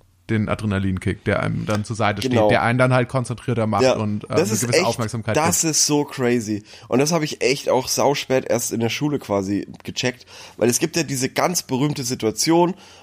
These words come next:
Speaker 2: du willst irgendwie um elf ins Bett, weil du weißt, um acht musst du fit sein, da
Speaker 1: Mhm.
Speaker 2: schreibst du zwei Stunden eine Schulaufgabe und, ähm, ja, da musst du halt fit sein.
Speaker 1: Und dann
Speaker 2: Aber
Speaker 1: spielst du World of Warcraft, es ist drei Uhr nachts.
Speaker 2: <laughs> Genau.
Speaker 1: In deinem Fall.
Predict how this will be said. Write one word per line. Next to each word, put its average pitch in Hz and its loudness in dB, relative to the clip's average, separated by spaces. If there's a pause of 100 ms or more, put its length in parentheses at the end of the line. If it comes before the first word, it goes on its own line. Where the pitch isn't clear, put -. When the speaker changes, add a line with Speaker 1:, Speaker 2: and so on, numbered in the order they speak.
(120)
Speaker 2:
du 127 0
willst 151 2
irgendwie 127 4
um 120 4
elf 110 2
ins 101 -8
Bett, - -2
weil 107 2
du 101 -4
weißt, 117 0
um 113 -6
acht - -2
musst 113 -4
du 92 -10
fit - -6
sein, 139 2
da 107 6
Speaker 1:
Mhm. 120 4
Speaker 2:
schreibst 117 0
du 113 -2
zwei 98 -2
Stunden 110 -2
eine 107 -4
Schulaufgabe 127 -2 (340)
und, 113 2
ähm, 107 2
ja, 101 2
da 95 2
musst 107 -2
du - -2
halt 98 -4
fit - -10
sein. 82 -8
Speaker 1:
Und - -20 (240)
dann 117 2
Speaker 2:
Aber 160 2
Speaker 1:
spielst 117 2
du 123 -6
World 117 0
of - -8
Warcraft, 143 2
es 117 -10
ist - -12
drei 104 -2
Uhr 98 -6
nachts. - -8
Speaker 2:
<laughs> - -8
Genau. 120 2
Speaker 1:
In 110 4
deinem 127 2
Fall. 95 -6